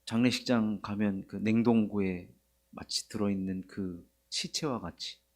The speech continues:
우린 죽었던 자예요. 죽었던 자. 그리고 또 이 세상 풍조를 따르고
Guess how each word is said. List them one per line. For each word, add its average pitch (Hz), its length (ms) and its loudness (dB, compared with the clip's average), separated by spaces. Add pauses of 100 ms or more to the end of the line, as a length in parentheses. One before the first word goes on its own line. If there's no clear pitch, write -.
(680)
우린 123 160 -6
죽었던 127 560 2
자예요. - 280 -6 (140)
죽었던 92 540 -6
자. - 180 -12 (720)
그리고 120 300 6
또 160 280 6 (440)
이 160 160 8
세상 170 400 8
풍조를 180 500 8
따르고 131 640 4